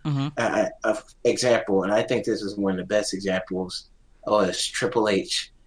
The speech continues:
Speaker 2: And I absolutely hated Triple H. I hated this man's guts. I hate the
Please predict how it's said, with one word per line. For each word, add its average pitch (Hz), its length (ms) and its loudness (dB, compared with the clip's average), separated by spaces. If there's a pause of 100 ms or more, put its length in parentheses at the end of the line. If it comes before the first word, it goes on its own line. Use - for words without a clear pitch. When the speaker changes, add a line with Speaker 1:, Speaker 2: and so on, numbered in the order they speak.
(180)
Speaker 2:
And 101 220 2
I 120 540 4
absolutely 110 1080 -2 (140)
hated 110 380 2
Triple 95 420 -2
H. 85 280 -6
I 110 500 4 (300)
hated 123 460 2
this 117 300 -2
man's 104 400 0 (100)
guts. 113 320 2
I 113 120 2
hate 107 340 -4
the 85 180 -6